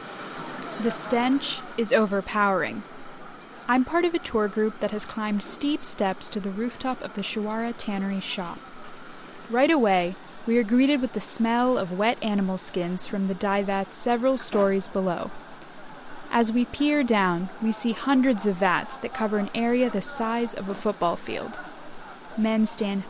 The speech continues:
thigh-deep in murky water, sloshing hides back and forth to soften and color the skins. A sprig of mint we've been given is supposed to combat the stink. Sniffing the mint helps, but not much.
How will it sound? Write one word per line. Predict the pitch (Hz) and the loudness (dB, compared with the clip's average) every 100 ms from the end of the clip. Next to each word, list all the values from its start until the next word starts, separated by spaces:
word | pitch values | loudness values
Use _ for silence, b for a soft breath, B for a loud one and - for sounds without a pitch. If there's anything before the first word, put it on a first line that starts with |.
| - | 0
thigh-deep | 233 240 240 208 220 202 - | 2 4 2 0 -2 -2 -4
in | 196 185 | -4 -2
murky | 196 202 196 190 | 0 -2 -2 -4
water, | 185 190 185 - - - - - - | 0 0 0 -2 -6 -10 -14 -14 -12
sloshing | - - 226 208 - 208 | -8 -2 0 0 0 -2
hides | 190 202 185 - | -2 -4 -4 -6
back | - 208 220 226 226 | -2 0 0 0 -2
and | 196 | -2
forth | - 220 190 185 - | -2 2 2 2 -4
to | 202 | -6
soften | - 233 226 208 185 | -2 0 0 -2 -4
and | 190 | -4
color | - 214 190 | -2 0 0
the | 180 | -2
skins. | 180 - 196 - 214 - - - - - - - - - - | -6 -4 -4 -6 -8 -10 -12 -14 -14 -14 -16 -16 -16 -14 -6
A | |
sprig | 214 - 285 294 | -4 -2 2 2
of | 294 | 4
mint | 214 208 233 | 2 2 2
we've | 254 233 | 2 4
been | 240 240 | 6 6
given | 254 254 | 6 6
is | 226 | 4
supposed | - 208 214 208 - | 2 -2 0 0 0
to | |
combat | - 208 208 190 196 | -2 -2 0 0 -4
the | - | -6
stink. | - - - - - - - - - B B B B | -2 -2 -2 -6 -12 -14 -16 -16 -16 B B B B
Sniffing | - - 247 240 | -4 0 4 6
the | 220 | 6
mint | 214 220 | 4 0
helps, | - 190 208 - - - - | 0 2 2 2 -2 -2 -4
but | - 240 | 0 2
not | 202 - | 2 0
much. | 165 - - - | -2 -4 -6 -10